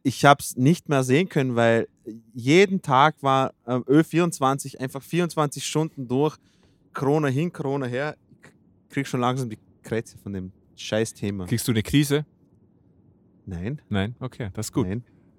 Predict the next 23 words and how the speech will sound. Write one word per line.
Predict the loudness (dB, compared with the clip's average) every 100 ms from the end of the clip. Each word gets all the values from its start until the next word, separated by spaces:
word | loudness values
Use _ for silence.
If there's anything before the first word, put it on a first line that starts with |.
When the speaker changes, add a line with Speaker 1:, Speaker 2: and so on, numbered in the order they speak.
| _ _ _ _ _ _ _ _ _
Speaker 1:
Krieg | -8 -4
ich |
nicht. | -4 -6 _ _ -2 2
Speaker 2:
<laughs> | 2 2 2 0
Gut. | -4 -6 -2
Aber, | 6 8 6 0 -20 -20 -20 -6 6
ähm, | 6
Speaker 1:
Durch | 6 2
Plack. | 2 2 0 _
Speaker 2:
ich | -2 6
habe | 6 6
ja |
zwei | 2 6 6 6
positive | 4 2 0 0 -2 2
Dinge | 2 2 0
angesprochen. | -2 -2 0 0 2 2
Und | 6
jetzt | 6 6
kommt | 0 2
der | -2
zweite | -2 2 2 2 -4
positive, | 0 0 -2 _ -8 -4 -6 -6 _ _ -20 _ -8 -8 -8 _
äh, | 0 2 2